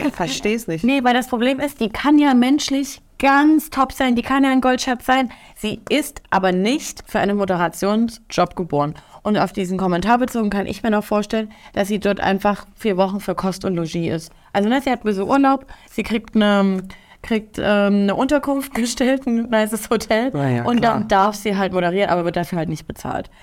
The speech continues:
Speaker 2: Weil das ist ja eine
Speaker 1: Ach,
Speaker 2: Frechheit.
Speaker 1: so meinst du?
Speaker 2: Ja.
Speaker 1: Ja, das verstehe ich. Und ich, mir ist auch grad aufgefallen, dass man ab Staffel vier jetzt mittlerweile schon gar nicht mehr so sauer ist, dass sie dort ist. Man denkt sich so, okay, skippen wir einfach kurz durch,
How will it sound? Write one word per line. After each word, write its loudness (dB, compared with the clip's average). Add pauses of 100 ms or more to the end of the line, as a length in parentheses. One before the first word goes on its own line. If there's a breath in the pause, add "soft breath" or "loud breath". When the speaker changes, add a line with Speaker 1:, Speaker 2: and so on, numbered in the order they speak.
(160 loud breath)
Speaker 2:
Weil 4
das 0
ist -2
ja 2
eine 2
Speaker 1:
Ach, -8
Speaker 2:
Frechheit. 0
Speaker 1:
so 2
meinst 0
du? 0
Speaker 2:
Ja. 2
Speaker 1:
Ja, 4
das -2
verstehe 0
ich. -4
Und 2
ich, -2 (200)
mir 2
ist -2
auch -2
grad -2
aufgefallen, 0 (760)
dass -2
man 2
ab -2
Staffel 0
vier 0
jetzt 0
mittlerweile 2
schon 0
gar 2
nicht -2
mehr 2
so 2
sauer 4
ist, -2
dass -2
sie 0
dort 0
ist. -4
Man 2
denkt 0
sich -16
so, 0
okay, 0 (260)
skippen -2
wir 4
einfach 0
kurz 0
durch, 2